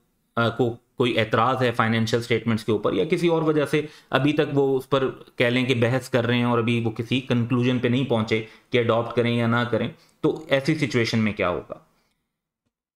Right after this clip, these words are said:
If the general meeting before which the financial statement is laid, वो अडॉप्ट नहीं करते, यानी उन्होंने कहा, "जी, हमें तो ये फाइनेंशियल स्टेटमेंट्स जो दी गई हैं,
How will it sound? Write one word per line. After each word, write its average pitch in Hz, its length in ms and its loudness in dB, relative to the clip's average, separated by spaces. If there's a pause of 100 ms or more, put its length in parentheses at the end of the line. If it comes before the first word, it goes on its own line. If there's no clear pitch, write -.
(300)
If 151 80 2
the 170 140 2
general 165 280 2
meeting 185 360 0
before 151 300 2
which 160 180 2
the 156 120 2
financial 143 360 0
statement 147 420 0
is 120 60 -8
laid, 107 260 2 (240)
वो 139 500 0 (1000)
अडॉप्ट 143 380 0
नहीं 127 220 0
करते, - 360 -6 (1600)
यानी 131 140 0
उन्होंने 143 280 0
कहा, 139 140 2
"जी, 139 120 0
हमें 131 300 0
तो 139 80 0
ये 131 120 2
फाइनेंशियल 120 380 -2
स्टेटमेंट्स 117 380 0
जो 120 80 2
दी 117 180 0
गई 113 180 0
हैं, 123 160 -2